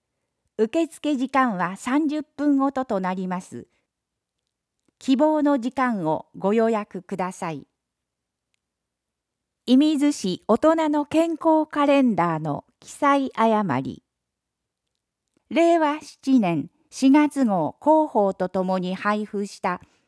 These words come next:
射水市大人の健康カレンダーの内容に一部誤りがありました。なお、ホームページなどに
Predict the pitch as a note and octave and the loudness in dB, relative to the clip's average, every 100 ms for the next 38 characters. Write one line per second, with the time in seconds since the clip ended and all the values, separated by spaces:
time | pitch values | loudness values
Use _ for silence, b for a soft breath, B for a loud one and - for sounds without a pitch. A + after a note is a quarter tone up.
0 | b b - B3 D4 C#4+ D4 C#4 F#3 C#3+ | b b 0 6 6 6 0 -2 -6 -8
1 | _ - A3+ D#4+ E4 D4+ D4 C#4+ D4 D4 | _ -2 -2 0 0 2 0 0 2 4
2 | C#4+ C#4 C4 C4 B3+ C4+ B3 E3+ D#3+ D3+ | 4 0 0 -2 -2 0 0 0 -2 -2
3 | D3+ B2 D#3+ F3+ F3+ F#3 E3 D#3+ D#3+ b | -6 -4 -4 -4 -4 -6 -6 -8 -10 b
4 | b b b - A3 - D4 F#3 D3+ - | b b b -10 -8 0 0 0 -6 -8
5 | F3 G3 C4+ C4 B3 A#3 A3 G3+ - F#3+ | -2 0 0 0 -2 -2 -2 -4 -4 -6
6 | F3+ E3 E3 - - F#2+ _ _ _ _ | -6 -6 -6 -10 -12 -12 _ _ _ _
7 | _ _ _ _ _ _ _ _ _ _ | _ _ _ _ _ _ _ _ _ _
8 | A3+ A#3+ G3+ F3+ - _ _ _ _ - | 2 2 2 -2 -8 _ _ _ _ 6
9 | D#4 E4 E4 D#4+ - E4 D#4+ C#4 A3 G#3 | 8 10 8 0 -2 2 4 4 2 2
10 | G3+ F3+ E3 D3+ | 2 2 2 0